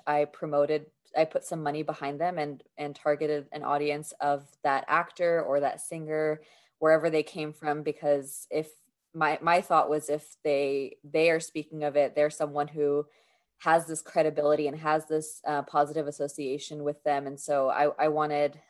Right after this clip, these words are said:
um, that approach, um, as a way that the audience was reaching them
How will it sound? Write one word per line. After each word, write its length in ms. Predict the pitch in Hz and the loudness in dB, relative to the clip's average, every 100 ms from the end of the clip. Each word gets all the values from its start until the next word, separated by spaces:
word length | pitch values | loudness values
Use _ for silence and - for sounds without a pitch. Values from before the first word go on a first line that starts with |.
| - | -12
um, 380 | 147 139 139 147 _ _ _ - | -10 -10 -14 -20 _ _ _ -6
that 300 | 151 139 - | 0 0 0
approach, 640 | 151 - 156 127 - - - - | -4 -2 -2 -2 -4 -14 -16 -12
um, 480 | - 143 139 143 147 | -4 -2 -2 -4 -6
as 360 | 147 147 147 - | -2 -2 -6 -6
a 80 | 156 | -2
way 200 | 151 147 | 2 4
that 140 | 147 143 | 2 -2
the 80 | |
audience 400 | - 135 139 143 | -2 -2 -2 -6
was 140 | 151 143 | -10 -6
reaching 280 | 147 151 147 | -8 -6 -8
them 160 | 104 | -8